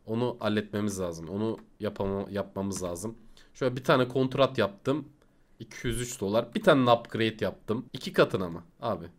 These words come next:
bastım şunu. Vallahi bastım. Yani şu bıçağa basalım ya şunu.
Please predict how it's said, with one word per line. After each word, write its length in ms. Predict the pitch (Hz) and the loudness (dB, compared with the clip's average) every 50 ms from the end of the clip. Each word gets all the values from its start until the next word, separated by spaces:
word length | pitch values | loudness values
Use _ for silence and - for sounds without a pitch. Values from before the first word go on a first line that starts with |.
| _ - | _ -4
bastım 420 | 135 147 143 - - - 123 117 110 | -2 0 0 0 -2 -4 -4 -6 -6
şunu. 320 | - - 98 101 110 104 - | -4 -6 -4 -4 -4 0 4
Vallahi 380 | 120 139 147 131 123 117 113 | 6 6 8 8 8 8 8
bastım. 480 | 107 107 107 107 - - - 90 92 - - 98 | 8 6 4 2 -2 -4 -6 -12 -12 -12 -12 -12
Yani 100 | 98 98 | -10 -8
şu 280 | - - - 214 170 | -6 -6 -6 -4 -4
bıçağa 340 | 135 123 - - 135 127 123 | -4 -2 4 6 6 6 6
basalım 460 | 120 110 - - 113 110 107 98 87 | 6 4 4 2 2 2 0 -2 -2
ya 140 | 85 92 98 | -4 -4 -6
şunu. 340 | - - - 90 85 92 | -6 -6 -8 -8 -8 -10